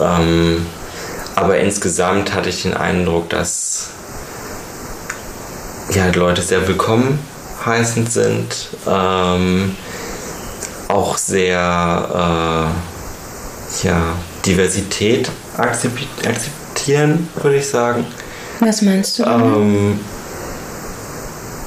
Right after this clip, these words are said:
Speaker 1: zum Beispiel einfach wenig Verwunderung, wenn man Leute auf Chinesisch anspricht.
Speaker 2: Mhm.
Speaker 1: Also,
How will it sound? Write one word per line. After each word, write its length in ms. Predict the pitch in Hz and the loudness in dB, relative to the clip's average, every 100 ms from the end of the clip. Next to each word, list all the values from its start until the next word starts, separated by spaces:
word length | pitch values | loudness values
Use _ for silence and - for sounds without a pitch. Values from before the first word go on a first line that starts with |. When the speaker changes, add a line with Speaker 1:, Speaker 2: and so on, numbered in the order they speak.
| - | -6
Speaker 1:
zum 260 | - 110 92 | -2 2 4
Beispiel 520 | 90 - - - 101 | 2 2 -2 0 2
einfach 320 | - 95 90 - 90 | 2 0 0 0 0
wenig 420 | 90 92 95 92 | 2 4 2 2
Verwunderung, 680 | 92 87 90 92 90 90 90 | 2 4 4 4 4 2 2
wenn 120 | 90 | 2
man 160 | 90 85 | 2 4
Leute 280 | 87 90 - | 2 2 0
auf 80 | |
Chinesisch 600 | - - 87 - - - | 0 2 4 4 4 2
anspricht. 840 | - - - - - 139 - - 226 | 2 2 0 -4 2 2 0 2 4
Speaker 2:
Mhm. 100 | 208 | 6
Speaker 1:
Also, 520 | 220 226 90 92 | 6 6 6 4